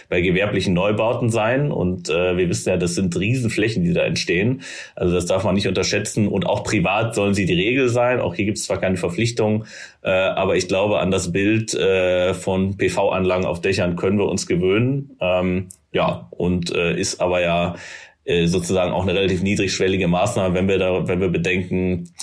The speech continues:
wie die Genehmigungsprozesse und, äh, Bürgerbegehren und so weiter bei irgendwelchen Windrädern und Leitungsbauten und so normalerweise ablaufen, ist das, glaube ich, was, äh, ja, was dann tatsächlich auch sichtbar wird und umsetzbar ist.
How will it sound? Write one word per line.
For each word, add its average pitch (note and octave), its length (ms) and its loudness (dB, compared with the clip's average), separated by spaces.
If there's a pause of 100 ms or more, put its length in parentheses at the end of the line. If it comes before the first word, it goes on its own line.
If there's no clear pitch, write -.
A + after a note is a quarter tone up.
(200)
wie G2 200 2
die F#2 320 2
Genehmigungsprozesse F#2 1080 0
und, E2+ 440 0
äh, F2 160 2
Bürgerbegehren F2 720 0
und E2+ 140 -2
so E2+ 100 -2
weiter E2+ 260 0
bei E2 120 0
irgendwelchen E2+ 480 0
Windrädern E2+ 680 0 (460)
und G2+ 160 2
Leitungsbauten F#2 720 0
und F2 160 -2
so F#2 100 0
normalerweise F2+ 580 0
ablaufen, F#2 460 0
ist - 180 -4
das, F2+ 180 -2
glaube F2 240 2
ich, E2+ 100 -2
was, F2 440 -2
äh, E2 440 0 (100)
ja, D#2 320 -2 (260)
was F2 280 -2
dann E2+ 260 2
tatsächlich F2 540 -2
auch E2+ 140 0
sichtbar G#2+ 440 0
wird F#3+ 180 2
und - 140 -4
umsetzbar A2+ 540 0
ist. A#2 320 -2